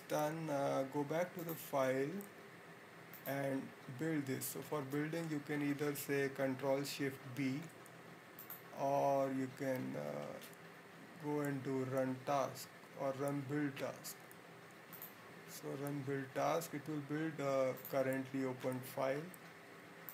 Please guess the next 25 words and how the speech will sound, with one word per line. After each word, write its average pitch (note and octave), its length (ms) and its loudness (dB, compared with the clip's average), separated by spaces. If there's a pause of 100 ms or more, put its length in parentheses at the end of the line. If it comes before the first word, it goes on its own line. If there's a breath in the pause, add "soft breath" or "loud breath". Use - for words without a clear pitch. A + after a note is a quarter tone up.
and C#3+ 140 0
you C#3 80 0
can C#3+ 180 -2
see - 180 -4
in D3+ 120 0
the C#3+ 120 2
terminal C3+ 680 2
that C3+ 180 0 (100)
this C3 200 -4
is C3 100 -2
building, C#3 560 0 (1000)
and D#3+ 320 4
it D#3 120 -2
has C#3+ 160 0
also C#3 340 2
generated C3+ 680 0 (100)
these, B2 400 -2
uh, B2 640 -6
E C#3+ 140 4
X C3+ 260 0
E C3 140 2
and B2+ 120 2
object B2+ 520 0
files. - 320 -2
So C3 80 -4